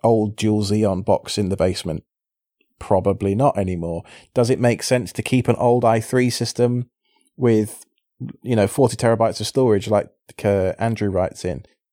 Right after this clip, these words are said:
Well, it depends how many hard drives. Is hard drive density worth considering? You know, number of watts per drive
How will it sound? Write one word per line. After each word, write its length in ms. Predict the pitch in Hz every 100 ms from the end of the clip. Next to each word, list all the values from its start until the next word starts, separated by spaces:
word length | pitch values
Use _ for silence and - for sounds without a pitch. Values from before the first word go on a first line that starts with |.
| _ _
Well, 140 | 135
it 80 | 127
depends 320 | 131 156 143
how 120 | - 123
many 100 | 104
hard 320 | - 113 110
drives. 360 | 147 180 185
Is 100 | 113
hard 260 | - 117 120
drive 320 | 123 117 107
density 480 | 113 113 - - 143
worth 240 | 143 139
considering? 640 | - 143 - 143 147 165 165
You 80 | 117
know, 160 | 113
number 320 | 127 131 120
of 100 | 113
watts 300 | 117 123 -
per 240 | - 131 110
drive 520 | 107 123 117 107 -